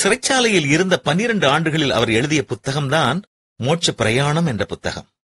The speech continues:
வேதாகமத்திற்கு அடுத்ததாக இருநூறு மொழிகளுக்கும் அதிகமான மொழிகளிலே மொழிபெயர்க்கப்பட்ட ஒரு புத்தகம். இந்த புத்தகத்தில் கிறிஸ்தியானும் அவருடைய நண்பனும் இந்த உலகத்தை விட்டு மோட்ச லோகத்தை நோக்கி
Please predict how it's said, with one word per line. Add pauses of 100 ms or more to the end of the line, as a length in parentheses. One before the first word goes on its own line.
(240)
வேதாகமத்திற்கு
அடுத்ததாக
இருநூறு
மொழிகளுக்கும்
அதிகமான
மொழிகளிலே
மொழிபெயர்க்கப்பட்ட
ஒரு
புத்தகம். (720)
இந்த
புத்தகத்தில் (260)
கிறிஸ்தியானும்
அவருடைய
நண்பனும்
இந்த
உலகத்தை
விட்டு
மோட்ச
லோகத்தை
நோக்கி